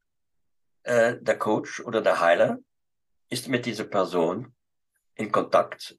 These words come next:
Dann geht es nach oben im Universum zu dem Höchsten und dann wieder zu den Heiler. Und so ist dieser Kontakt aber eigentlich von den Heiler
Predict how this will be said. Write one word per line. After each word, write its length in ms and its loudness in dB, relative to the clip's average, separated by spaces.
Dann 220 2
geht 160 -2
es 200 -8
nach 240 -4
oben 600 2
im 160 -4
Universum 840 2
zu 80 -8
dem 220 -4
Höchsten 640 -6
und 100 -2
dann 160 4
wieder 260 -4
zu 120 -8
den 240 -2
Heiler. 360 0
Und 100 -8
so 220 0
ist 220 -6
dieser 180 -4
Kontakt 640 -2
aber 240 0
eigentlich 380 -2
von 300 0
den 180 0
Heiler 320 4